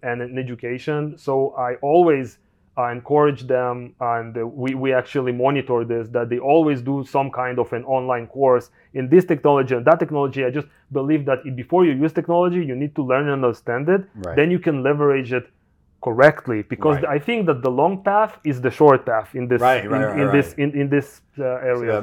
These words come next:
Speaker 2: measure twice, cut once.
Speaker 1: Yeah, yeah, yeah, definitely. And also with the philosophy of an open organiza-, organization where the software engineer works with the customer, with the product manager, with the C E O,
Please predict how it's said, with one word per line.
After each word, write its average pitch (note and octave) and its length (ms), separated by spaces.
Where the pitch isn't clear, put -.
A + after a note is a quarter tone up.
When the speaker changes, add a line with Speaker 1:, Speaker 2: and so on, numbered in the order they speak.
Speaker 2:
measure B2 320
twice, A#2 300
cut A#2 200
once. A2 240
Speaker 1:
Yeah, E3 120
yeah, D#3+ 140
yeah, C#3 100
definitely. C3 600
And D3 240
also D3+ 520
with C#3 400
the B2+ 80
philosophy C#3+ 800
of C3 260
an C3 220
open E3 300
organiza-, C3 520
organization B2+ 800
where B2+ 160
the B2 80
software C#3 380
engineer C3 320
works C3+ 340
with B2+ 240
the C#3 80
customer, B2 500
with B2 220
the D3 80
product B2+ 320
manager, A2+ 400
with B2+ 240
the D3+ 80
C C3+ 320
E B2 60
O, A2+ 280